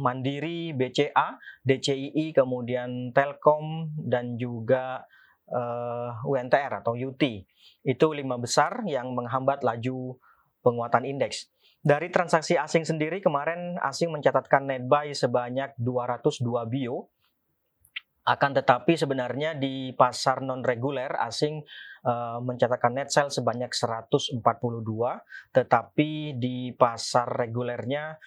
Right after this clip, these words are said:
mencatatkan net buy tiga ratus empat puluh empat bio. Jadi kalau di total secara keseluruhan menjadi net buy dua ratus dua, eh, bio.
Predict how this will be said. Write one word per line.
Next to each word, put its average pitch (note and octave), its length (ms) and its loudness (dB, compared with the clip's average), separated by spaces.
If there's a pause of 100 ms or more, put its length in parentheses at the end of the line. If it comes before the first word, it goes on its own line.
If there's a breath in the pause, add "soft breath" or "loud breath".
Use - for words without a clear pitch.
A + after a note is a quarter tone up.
(240 loud breath)
mencatatkan A#2+ 560 4
net A#2+ 160 -4
buy C#3+ 400 2
tiga A#2+ 240 4
ratus B2 400 0
empat A2+ 240 -8
puluh A#2 240 -4
empat A2 160 0
bio. A#2 240 -2
Jadi B2+ 400 -4 (240 loud breath)
kalau A#2 240 4
di B2 80 -6
total D3 320 6
secara A#2+ 240 2
keseluruhan A#2 640 -2
menjadi A2+ 320 -2
net A2 240 -6
buy C3 320 2
dua G#2+ 240 -2
ratus G#2+ 320 -6
dua, G#2+ 400 -6 (400 soft breath)
eh, G2+ 320 -6
bio. B2 400 -4